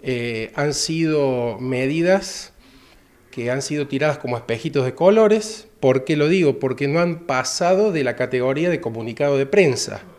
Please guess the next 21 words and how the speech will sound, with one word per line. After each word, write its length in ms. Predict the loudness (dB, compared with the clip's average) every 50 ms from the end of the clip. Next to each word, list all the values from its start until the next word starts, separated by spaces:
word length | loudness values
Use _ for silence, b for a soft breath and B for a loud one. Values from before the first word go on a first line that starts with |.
| -20 -20 B B B B B B B B B B
Es 120 | -6 -4 -2
decir, 280 | -2 -2 -2 -4 -4 -4
que 80 | -6
están 500 | -6 -4 -2 -2 0 0 -2 -4 -6 -4
lejísimos 680 | -2 -4 -4 -4 -4 -6 -4 -4 -2 -2 -2 0 0 0
de 140 | -2 -2 -2
ser 260 | -2 -2 -2 -2 -2
concretadas 800 | 0 0 0 0 0 -2 -2 -2 0 0 2 4 4 2 2 0
en 200 | -2 0 0 2
leyes 580 | 2 2 2 2 0 -2 -2 -4 -6 -12 -16 b b b b b b b b b b b b b b _ _ _ _ -10
o 220 | -6 -6 -6 -6
po-, 160 | -4 -4 -4 -2
o, 400 | -2 -2 -2 0 0 -2 -2 -2 -4 -6 -10 -12 -16 -20 -20 -20 -20 -20 b b b b b b b
o 100 | 0 0
reglamentaciones 920 | 2 2 0 0 0 -2 -2 -2 0 0 0 0 0 -2 -2 -2 -2 -2
del 120 | -2 -2 0
Banco 280 | 0 0 0 -2 -4
Central 640 | -2 -2 -2 0 0 2 2 4 6 6 6 4 4
o 120 | 2 2 2
leyes 300 | 2 2 0 -2 -4 -6
que, 300 | -6 -8 -8 -8 -12